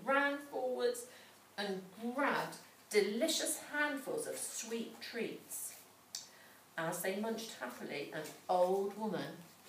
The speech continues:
poked her head around the door. Come inside and stay with me, my dears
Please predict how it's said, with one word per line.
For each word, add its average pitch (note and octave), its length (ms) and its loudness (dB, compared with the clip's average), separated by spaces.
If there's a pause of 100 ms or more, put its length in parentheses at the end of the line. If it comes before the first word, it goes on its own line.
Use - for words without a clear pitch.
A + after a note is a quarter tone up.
(640)
poked - 540 2 (280)
her B3 120 -2
head A#3 500 -2 (420)
around D3+ 560 -2 (120)
the F#3+ 80 -6
door. G3+ 380 -2 (520)
Come E5 280 -2 (200)
inside G#4 640 0
and G4 120 -2
stay C4+ 640 4
with B3 420 -6
me, D#4 400 0
my - 200 -2 (100)
dears - 600 -4